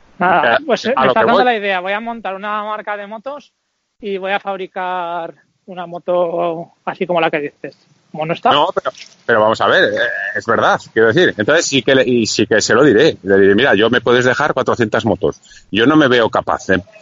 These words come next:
Speaker 2: de coger una tres y medio, porque no me veo capaz, y llevármela un fin de semana, aunque sea hacer <clears throat> cien kilómetros, y dar mi, porque mi,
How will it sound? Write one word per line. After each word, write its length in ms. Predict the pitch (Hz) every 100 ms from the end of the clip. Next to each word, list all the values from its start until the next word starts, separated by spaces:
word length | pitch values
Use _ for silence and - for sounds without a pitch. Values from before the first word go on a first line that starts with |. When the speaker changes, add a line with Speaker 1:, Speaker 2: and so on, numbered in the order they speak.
| - -
Speaker 2:
de 100 | 104
coger 300 | 117 104 120
una 160 | 139 143
tres 240 | 143 135
y 80 | 135
medio, 320 | 139 165 208 _ _ _ _ _
porque 200 | 95 95
no 80 | 95
me 100 | 113
veo 180 | 113 113
capaz, 540 | 110 147 196 - - _
y 400 | 139 127 123 117 113 _ _ _ _ 117
llevármela 420 | 117 120 143 143
un 80 | 143
fin 160 | 147
de 80 | 143
semana, 320 | 143 131 107 92
aunque 240 | 92 98
sea 160 | - 117
hacer 180 | 143 127 - _ _ _
<clears throat> 540 | 247 285 180 _ _ _
cien 180 | 156 135
kilómetros, 640 | 147 151 175 185 196 -
y 120 | 135
dar 160 | 123 123
mi, 180 | 139 143 143 - _ _ _ _
porque 220 | 127 123
mi, 120 | 127